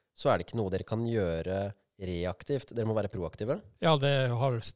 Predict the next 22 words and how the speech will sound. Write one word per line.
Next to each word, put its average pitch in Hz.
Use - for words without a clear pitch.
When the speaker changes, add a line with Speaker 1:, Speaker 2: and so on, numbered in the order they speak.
Speaker 2:
det 131
er 127
strenge 123
regler 123
på 120
hva 110
som 123
er 117
lov 120
å 117
gjøre. -
Alt 135
som 110
skal 113
gjøres 117
med 123
forebygging, 131
det 123
må 120
gjøres 113
før -
hekketid. -